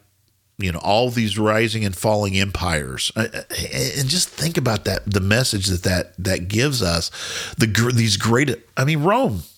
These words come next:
greatest empire on the face of the earth, right? Alexander the Great, this incredible conqueror. Those guys have risen and fallen, and yet God's people continue, right? The kingdom of God will not falter.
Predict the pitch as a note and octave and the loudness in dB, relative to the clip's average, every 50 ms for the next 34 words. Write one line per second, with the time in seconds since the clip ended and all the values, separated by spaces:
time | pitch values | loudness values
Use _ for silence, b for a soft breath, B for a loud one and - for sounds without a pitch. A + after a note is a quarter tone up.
0 | _ - - D3+ E3+ G3 G3 D#3 - - E3 F3 - - - - D3+ D#3 D3 C#3 | _ -8 -2 2 2 2 2 2 0 0 0 -2 -2 -4 -4 -2 -2 0 0 0
1 | C3 A2+ A2 - - C#3 D3+ C#3 - - C3+ A#2 A2 A2+ C3 B2+ G2+ F2+ - - | 0 -2 -2 -4 -2 -2 0 0 0 0 0 0 2 2 2 2 0 0 -2 0
2 | G#2+ G#2 G2+ A2 - - D3+ F#3+ G#3 G3+ F#3 D#3+ F#3+ G3 F#3+ F3+ F3+ E3 D#3 C#3+ | 0 2 2 2 2 2 0 2 2 0 0 2 0 0 0 0 0 -2 -2 -2
3 | B2+ C3+ D3+ D3 C#3+ A2 E2 - G#2 G#2+ A#2+ A2+ G#2+ - - D#3+ F3 - C3+ B2 | -2 0 0 0 0 -2 -2 -4 -6 -6 -6 -8 -8 -8 -4 -4 -2 -2 -2 -4
4 | - - - B2 B2 B2+ B2+ - - C2+ - - F#2+ B B B B B B B | -6 -6 -4 -4 -4 -4 -4 -6 -6 -6 -6 -6 -8 B B B B B B B
5 | B B B - G#2+ C3+ F#3+ G#3 F#3+ - F#3 E3+ E3+ E3+ E3+ D3+ - - - - | B B B 0 2 4 4 2 2 2 2 2 4 2 2 2 0 -4 -2 0
6 | A#2 G#2+ G2+ G2 - - - A#2 A2+ A#2 B2+ D3 F3+ E3+ D#3 E3+ D3+ - - A#2 | 0 2 2 0 -4 -6 -2 0 2 4 4 4 2 2 0 -2 -2 0 -2 -2
7 | A2 G#2 - - - C#3 D#3+ F3 E3 C3 A2 G2+ F#2 F#2 - - G2+ G#2+ A2 A2+ | -2 -4 -6 -2 0 2 2 2 2 2 2 2 0 -2 -4 -2 -2 0 0 2
8 | A2+ A2+ A2+ A2 A2 - - - - G#2 B2 B2 B2 A#2+ A#2 G#2+ - - - - | 2 2 2 2 0 -4 -8 -10 -2 0 2 2 4 2 0 0 -4 -6 -4 -2
9 | B2+ A#2 A2 - G#2 G2 - F#2 F2+ F2+ - - F#2+ G2 F2+ D#2+ D2 G1+ - - | -2 -2 -2 -2 -4 -4 -4 -6 -6 -6 -4 -4 -4 -2 -4 -6 -8 -10 -10 -12
10 | - _ - - F2 F2+ F2 - F#2 - - B2+ D3 C#3+ B2+ A#2+ A2 G#2 F#2+ F#2+ | -14 _ -8 -6 -6 -6 -4 -6 -8 -6 -2 -2 -2 0 0 2 2 0 -2 0
11 | G2 G#2+ G2+ G2 F#2+ F2+ F2 F2 F2+ B B B B B B B B _ _ _ | 0 0 0 2 2 0 0 -2 -4 B B B B B B B B _ _ _
12 | _ - A2+ G#2+ B2 B2+ B2 B2+ B2 A2 F#2+ F#2+ - - - - E2+ D#2+ - - | _ -4 0 2 2 2 2 2 0 0 -2 -2 -4 -6 -6 -4 -4 -4 -4 -6
13 | - - - - - | -8 -10 -10 -12 -14